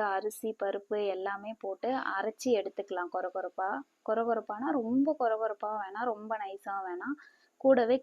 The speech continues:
கிழங்கையும் போட்டு அரைச்சிக்கலாம். பாருங்க, நான் மாவு ஆட்டி எடுத்துக்கிட்டேன். இப்ப இது கூட வந்து, ம், கொஞ்சோண்டு நான் கல்லுப்பு போட்டு ஆட்டியிருக்கேன். பத்தாததுக்கு கொஞ்சம் உப்பு போடுறேன்.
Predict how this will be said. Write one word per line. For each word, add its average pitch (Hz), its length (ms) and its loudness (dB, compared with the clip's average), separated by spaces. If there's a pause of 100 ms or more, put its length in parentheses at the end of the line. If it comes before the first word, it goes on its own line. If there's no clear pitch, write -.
கிழங்கையும் 226 520 2
போட்டு 190 200 -4 (140)
அரைச்சிக்கலாம். 190 560 -8 (880)
பாருங்க, 214 320 -6 (140)
நான் 233 180 -2
மாவு 220 340 2
ஆட்டி 214 300 -4
எடுத்துக்கிட்டேன். 202 600 -6 (380)
இப்ப 220 320 -2
இது 196 120 -2 (120)
கூட 247 160 2 (160)
வந்து, 196 240 -2 (640)
ம், 208 180 -6 (120)
கொஞ்சோண்டு 226 480 -2 (1120)
நான் 214 180 -2
கல்லுப்பு 247 360 4 (100)
போட்டு 226 200 0 (120)
ஆட்டியிருக்கேன். 220 640 -2
பத்தாததுக்கு 226 600 -4 (120)
கொஞ்சம் 208 320 -4
உப்பு 208 140 -10 (100)
போடுறேன். 180 360 -8